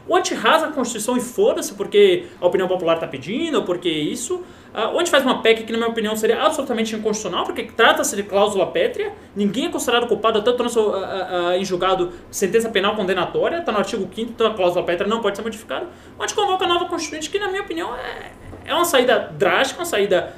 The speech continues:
é, é, quase de ruptura, mas é a única saída que tem. Então, ou a gente fica com essa fratura social de colocar um monte de corrupto na rua, ou a gente convoca a nova Constituinte. Eu não vejo no Estado Democrático de Direito, seguindo a Constituição,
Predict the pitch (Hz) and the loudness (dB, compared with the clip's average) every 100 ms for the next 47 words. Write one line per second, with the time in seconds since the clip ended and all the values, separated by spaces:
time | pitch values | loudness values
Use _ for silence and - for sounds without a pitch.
0 | - - 170 165 160 220 208 202 208 - | -16 -8 -6 -4 4 4 4 0 -2 -4
1 | 202 - - 453 480 453 427 440 403 403 | -4 -4 -4 -6 -6 -4 -2 -2 -2 0
2 | 349 392 - 269 349 - - - - 202 | 0 0 -2 -2 -4 -8 -20 -20 -16 -2
3 | 277 - 262 403 415 - 277 247 226 233 | 0 2 4 4 4 0 2 2 2 0
4 | 226 - 202 190 214 - 214 415 403 175 | 2 2 0 -2 -4 -2 0 0 -2 -2
5 | 165 165 170 175 262 220 185 175 170 226 | -2 0 0 0 0 0 0 -2 -2 -8
6 | 220 240 349 - - 403 - 359 330 269 | -8 -8 -8 -14 -12 -10 -8 -8 -6 -4
7 | 294 294 285 277 302 - 226 - 196 202 | -4 -4 -6 -8 -10 -8 -8 -2 -2 0
8 | 247 359 220 170 185 208 294 320 - - | -2 -4 -2 2 2 0 -8 -14 -16 -14
9 | 185 175 - 262 311 262 247 - 202 185 | -8 -6 -2 -2 -2 -4 -4 -6 -8 -2
10 | 180 - 190 151 151 214 233 269 262 - | -2 -2 -8 -10 -8 -8 -8 -8 -10 -10
11 | 196 | -8